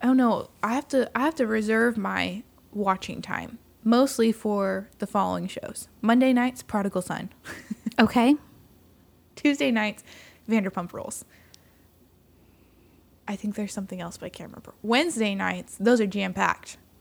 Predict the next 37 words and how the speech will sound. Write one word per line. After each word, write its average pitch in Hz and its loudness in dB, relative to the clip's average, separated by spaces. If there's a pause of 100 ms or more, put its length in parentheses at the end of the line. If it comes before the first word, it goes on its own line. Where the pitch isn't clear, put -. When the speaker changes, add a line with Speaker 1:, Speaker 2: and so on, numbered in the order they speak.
Speaker 2:
Yeah. 262 8 (720)
Speaker 1:
Summer 247 4
House 196 2
and 202 -2
Real 196 0
Housewives 185 0
of 190 -6
Beverly 180 -8
Hills. - -8 (100)
Speaker 2:
Yeah. 208 2
Speaker 1:
Summer 311 4
House, 208 2
the 202 -4
reunion 196 2
is 185 -6
gonna 196 -2
be 180 -6 (160)
following. 240 4 (160)
So - 0
this 220 0
week 240 2
is 226 2
the 226 4
finale. 190 2
Speaker 2:
Mm-hmm. 254 8 (340)
Speaker 1:
And 226 6
then 208 2 (600)
right 226 6
after 214 4
on 185 2 (140)
Watch 196 2
What 202 2
Happens 196 0
Live 185 2
is 180 -2
the 185 -4
reunion. 165 -4